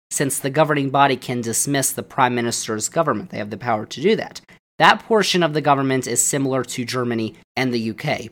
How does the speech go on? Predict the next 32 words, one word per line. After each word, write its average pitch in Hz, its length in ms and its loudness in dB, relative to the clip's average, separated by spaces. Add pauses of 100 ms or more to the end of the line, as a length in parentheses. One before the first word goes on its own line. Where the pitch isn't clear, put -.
but 123 280 -2
unlike 185 560 4
those 180 280 2
countries, 147 800 2 (400)
the 147 280 0
person 185 520 4
who 139 180 -2
was 131 160 0
appointed 165 640 0 (100)
by 143 160 8
the 180 100 2
parliament 196 580 8
is 135 200 2
not 135 400 2
the 160 120 -4
highest 143 600 4
ranking 131 480 0
government 117 560 0 (280)
official. - 720 0 (260)
The 180 100 -4
president 208 680 2
is 107 320 -2
in 135 220 -4
France, - 480 -6
and 160 180 4
in 185 80 4
France, 269 500 2 (220)
the 202 80 0
president 175 640 2
is 139 180 0
not 147 220 2
elected 160 580 2